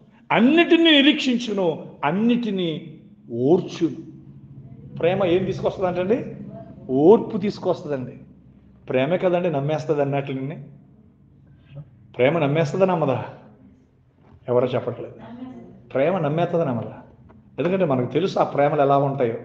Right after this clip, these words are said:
నమ్మేస్తాం. నీకు necklace కొనిస్తానంటే నమ్మేస్తుంది అమ్మాయి. అవునండి? నమ్మదా? అదే నమ్మదా? యూ-, youth మనం చూస్తున్నాం కదా,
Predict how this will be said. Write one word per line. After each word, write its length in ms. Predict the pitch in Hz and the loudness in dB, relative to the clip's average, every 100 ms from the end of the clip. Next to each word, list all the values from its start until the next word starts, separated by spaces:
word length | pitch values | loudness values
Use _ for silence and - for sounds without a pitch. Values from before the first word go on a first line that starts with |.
| - - _ - | -16 -20 _ -6
నమ్మేస్తాం. 460 | 117 139 156 - 131 143 - - _ _ _ - | -4 -2 -2 -4 -10 -12 -20 -20 _ _ _ -2
నీకు 120 | 131 | -2
necklace 420 | 123 120 151 165 - | 0 0 0 0 0
కొనిస్తానంటే 520 | 151 147 151 156 160 | -2 0 0 2 2
నమ్మేస్తుంది 420 | 139 147 143 131 | 2 0 0 2
అమ్మాయి. 240 | 127 117 120 - - _ - - _ _ _ _ - | 2 0 -4 -14 -20 _ -20 -20 _ _ _ _ -4
అవునండి? 360 | 117 139 147 147 - - - _ _ _ - | 0 0 0 -2 -6 -14 -20 _ _ _ -14
నమ్మదా? 240 | 107 113 151 | -12 -8 -6
అదే 340 | 180 156 165 | -6 -8 -8
నమ్మదా? 260 | 151 131 123 | -10 -10 -8
యూ-, 260 | 117 110 | -6 -4
youth 260 | 123 151 160 | -2 -2 0
మనం 280 | 156 151 143 | 0 2 0
చూస్తున్నాం 300 | 143 143 131 | -2 -2 0
కదా, 240 | 120 117 | 0 0